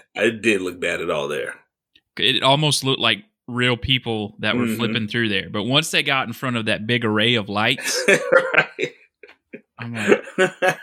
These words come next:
Speaker 2: "Oh, I know this is, like, two thousand three, two thousand two, but, ugh."
Speaker 1: Yeah, I was like, "Man."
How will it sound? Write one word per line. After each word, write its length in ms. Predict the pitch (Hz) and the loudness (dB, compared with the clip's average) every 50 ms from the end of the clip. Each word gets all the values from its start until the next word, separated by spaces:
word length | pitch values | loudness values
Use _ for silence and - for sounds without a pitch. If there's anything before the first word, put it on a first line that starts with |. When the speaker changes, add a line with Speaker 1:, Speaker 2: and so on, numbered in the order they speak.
| - 139 | -6 -6
Speaker 2:
"Oh, 400 | 160 143 139 127 123 113 104 - | -4 -4 -2 -2 -2 -2 -2 0
I 120 | 127 135 | 0 0
know 200 | 147 156 160 170 160 | 2 4 4 4 6
this 180 | 151 147 123 | 4 2 2
is, 120 | 127 113 117 | 0 0 0
like, 200 | 117 113 110 113 | 0 0 0 -2
two 180 | - - 131 120 | 0 0 0 0
thousand 640 | 131 123 120 120 113 110 107 104 104 104 101 104 - | 2 2 0 0 -2 -4 -4 -2 -2 -2 -2 -4 -6
three, 400 | - - 117 120 135 143 147 139 | -6 -4 -2 0 0 0 0 -2
two 120 | 139 - 117 | -4 -6 -4
thousand 340 | - 117 120 117 113 107 104 | -2 0 0 0 0 -2 -2
two, 460 | - - 127 135 139 143 151 170 160 - - _ _ _ _ _ _ - _ _ _ _ _ _ _ _ - | 0 0 0 0 0 0 -2 -4 -6 -8 -14 _ _ _ _ _ _ -20 _ _ _ _ _ _ _ _ -8
but, 320 | 110 104 98 - - _ _ _ _ _ _ _ _ - | -6 -6 -6 -8 -10 _ _ _ _ _ _ _ _ -6
ugh." 260 | 120 127 131 120 110 - - - 90 90 87 - _ _ _ _ - - _ _ _ - _ - | -4 -2 -2 -2 -2 -4 -8 -12 -14 -16 -18 -20 _ _ _ _ -20 -20 _ _ _ -20 _ -14
Speaker 1:
Yeah, 300 | - 95 90 90 92 98 | -10 -6 -2 0 2 2
I 120 | 104 98 92 | 2 2 0
was 140 | 90 87 | -2 -4
like, 160 | 90 - 80 82 | -6 -8 -6 -6
"Man." 460 | 92 87 82 82 82 78 - - | -6 -6 -4 -4 -6 -8 -8 -12